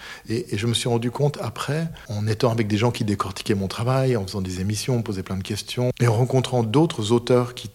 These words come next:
travaillent sur l'enfance, que ce qui avait été une chance, c'était de le faire justement avant d'avoir des enfants moi-même. Parce que je l'ai fait avec un regard sur l'enfance qui était... Euh,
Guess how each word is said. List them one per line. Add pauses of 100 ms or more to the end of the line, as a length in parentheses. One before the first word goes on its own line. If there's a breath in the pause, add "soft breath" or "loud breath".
(100)
travaillent
sur
l'enfance,
que
ce
qui
avait
été
une
chance,
c'était
de
le
faire
justement
avant
d'avoir
des
enfants
moi-même. (240)
Parce
que
je
l'ai
fait
avec
un
regard
sur
l'enfance
qui
était...
Euh,